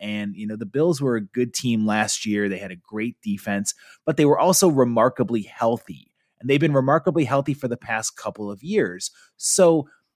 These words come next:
you look at the season schedule that comes out, and people are projecting anywhere from ten to twelve wins for this team.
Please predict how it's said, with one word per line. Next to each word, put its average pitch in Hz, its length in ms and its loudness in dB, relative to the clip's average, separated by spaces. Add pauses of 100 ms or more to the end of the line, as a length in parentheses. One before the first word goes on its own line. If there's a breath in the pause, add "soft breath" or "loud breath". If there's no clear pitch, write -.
(120)
you 143 140 4
look 190 180 2
at 220 100 -2
the 190 80 2
season 139 500 2
schedule 107 500 0
that 98 100 -6
comes 101 280 -6
out, 98 220 -2
and 98 120 -8
people 127 320 -2
are 113 80 -2
projecting 117 540 -4
anywhere 107 280 -4
from 107 200 -10
ten 131 480 -4
to 117 100 -6
twelve 110 640 0
wins 104 420 -4
for 101 320 -4
this 92 240 -6
team. 101 400 -6